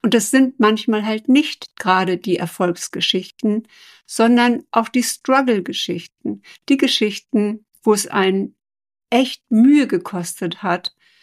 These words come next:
eine Transformation gekostet hat, um dahin zu kommen, wo man hin wollte.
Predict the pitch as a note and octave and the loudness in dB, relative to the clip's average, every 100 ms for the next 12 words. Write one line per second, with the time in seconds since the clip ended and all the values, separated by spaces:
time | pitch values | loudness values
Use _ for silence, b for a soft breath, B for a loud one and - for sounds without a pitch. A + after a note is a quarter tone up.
0 | _ _ - G3 - A#3+ A#3 A3 G3+ G3+ | _ _ -4 -4 0 0 0 0 0 0
1 | - C4+ C4+ A3+ - A3 - G3 - F#3+ | 0 4 4 2 -2 -6 -6 -8 -6 -8
2 | G#3 F#3+ G3+ G3+ G#3+ A3 - - G3+ F#3 | -6 -2 0 0 0 -4 -8 -8 -6 -4
3 | F#3+ - G3 F#3+ F3 F3+ F#3 F#3+ F#3+ G3 | -6 -2 0 2 0 -2 -2 -2 -2 -4
4 | A#3 A3 | -6 -10